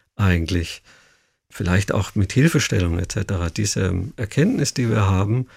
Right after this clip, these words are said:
nachvollziehen. Und die Möglichkeit, jetzt ist es, Astronomie ist ein,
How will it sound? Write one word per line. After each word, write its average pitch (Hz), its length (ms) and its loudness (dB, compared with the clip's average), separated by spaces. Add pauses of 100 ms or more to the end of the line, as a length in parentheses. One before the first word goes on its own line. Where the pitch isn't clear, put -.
(120)
nachvollziehen. 90 800 -2 (720)
Und 101 480 4 (120)
die 104 100 2
Möglichkeit, 101 1120 2 (600)
jetzt - 260 -6
ist 87 120 -2
es, - 220 -4
Astronomie 101 580 2
ist 113 300 2
ein, 98 420 6